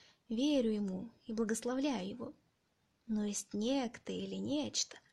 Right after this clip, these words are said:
что сильнее судьбы и мира. Если оно нечто, то я назвал бы его законом логической нелепости или нелепой логичности, как хотите.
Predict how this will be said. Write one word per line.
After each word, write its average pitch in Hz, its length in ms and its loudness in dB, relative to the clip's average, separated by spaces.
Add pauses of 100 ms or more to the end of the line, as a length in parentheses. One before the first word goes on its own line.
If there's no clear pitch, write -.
(260)
что - 300 -6
сильнее 226 540 0
судьбы 233 500 0
и 262 80 2
мира. 254 400 -2 (800)
Если 277 440 4
оно 269 340 4
нечто, 240 720 2 (600)
то 233 120 2
я 277 220 6
назвал 262 420 2
бы 254 140 4
его 247 160 4
законом 247 580 2
логической 214 680 -2
нелепости 254 840 -2 (540)
или 208 220 2
нелепой 208 500 2
логичности, 208 720 -2
как - 160 -18
хотите. - 480 -6